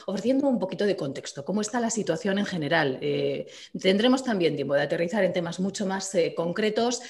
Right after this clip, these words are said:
y, eh, conocer desde vuestros distintos ámbitos y perspectivas, eh, laborales, incluso personales, eh, hasta qué punto es importante la formación continua en este momento. Pero precisamente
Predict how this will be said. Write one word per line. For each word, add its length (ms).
y, 300
eh, 160
conocer 420
desde 200
vuestros 360
distintos 480
ámbitos 480
y 160
perspectivas, 880
eh, 240
laborales, 500
incluso 320
personales, 920
eh, 280
hasta 220
qué 100
punto 260
es 120
importante 680
la 100
formación 480
continua 520
en 120
este 220
momento. 340
Pero 260
precisamente 680